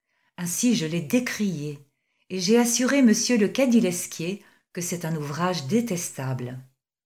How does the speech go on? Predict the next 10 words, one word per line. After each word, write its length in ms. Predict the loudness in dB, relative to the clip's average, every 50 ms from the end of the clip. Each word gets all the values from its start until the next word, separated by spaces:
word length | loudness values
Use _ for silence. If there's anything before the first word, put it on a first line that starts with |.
| _ _ _ _ _ _ _ _ _ _ _ _ _ _ _ _ _ _ _
Texte 440 | -10 -8 -8 -8 -10 -10 -10 -10 -8 -8
accompagnant 600 | -6 -2 0 0 2 2 2 4 4 4 4 2
toutes 300 | 0 -2 -6 -8 -4 -2
les 200 | 0 2 2 2
éditions 420 | 2 0 -2 -4 -4 0 2 2
du 180 | 2 0 -2 -6
conte, 540 | -8 -8 -6 -4 -4 -4 -6 -8 -12 -14 -18 _ _ _ _ _ _ _ _
sauf 300 | -14 -10 -10 -8 -8 -6
la 100 | -6 -6
première 720 | -6 -4 -4 -2 0 0 -2 -2 -4 -4 -4 -6 -6 -10